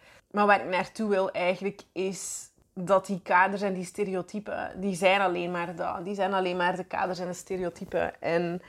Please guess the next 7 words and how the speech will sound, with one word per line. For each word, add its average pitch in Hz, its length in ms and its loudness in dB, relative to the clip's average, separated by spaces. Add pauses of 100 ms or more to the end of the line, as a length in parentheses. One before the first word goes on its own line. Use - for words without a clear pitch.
(340)
de 180 500 2
wereld 220 300 0
heeft 208 180 -6
het - 100 -8
nodig 180 580 -2 (220)
dat 170 300 0
mensen 170 560 -2